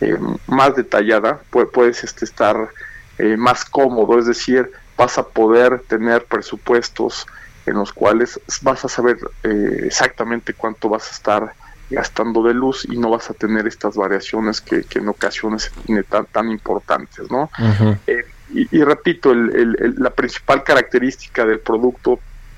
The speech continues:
Speaker 1: eh, que hoy, que hoy tenemos es que, por un lado, vas a, a ayudar a la sustentabilidad y, por otro lado,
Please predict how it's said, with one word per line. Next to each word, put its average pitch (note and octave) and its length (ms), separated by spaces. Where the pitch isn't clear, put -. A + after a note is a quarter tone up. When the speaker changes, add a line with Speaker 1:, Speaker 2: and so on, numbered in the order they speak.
Speaker 1:
eh, G2+ 300
que A#2 80
hoy, A2 200
que - 100
hoy A#2+ 80
tenemos B2 520
es A#2+ 120
que, - 320
por A#2+ 160
un D#3 140
lado, D#3 220
vas D3 200
a, A#2+ 140
a - 360
ayudar A#2 460
a A#2 60
la G#2 120
sustentabilidad A2 1040
y, A#2+ 80
por A2+ 200
otro A#2+ 240
lado, A#2+ 340